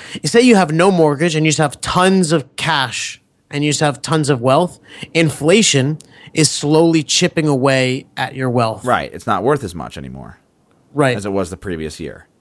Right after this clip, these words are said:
Speaker 2: or whatever.
Speaker 1: So for people who save, inflation is bad. For people who have tons of debt, because the debt is then worth less, inflation is good.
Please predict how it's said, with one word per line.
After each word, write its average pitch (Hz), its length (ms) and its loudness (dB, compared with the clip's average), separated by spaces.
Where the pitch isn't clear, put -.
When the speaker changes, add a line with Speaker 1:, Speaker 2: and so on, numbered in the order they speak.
Speaker 2:
or 92 120 -2
whatever. - 180 -2
Speaker 1:
So 175 480 4
for 160 260 0
people 190 440 -2
who 143 180 0
save, 160 600 2
inflation 147 680 0
is 131 100 -2
bad. 127 500 0
For 147 120 2
people 160 400 0
who 139 140 4
have 131 160 2
tons 131 320 0
of 107 180 -10
debt, 165 380 2
because 143 260 0
the 127 100 0
debt 156 280 2
is 151 140 4
then 123 260 2
worth 113 200 -4
less, 117 340 -2
inflation 131 540 0
is 110 140 0
good. 113 240 -6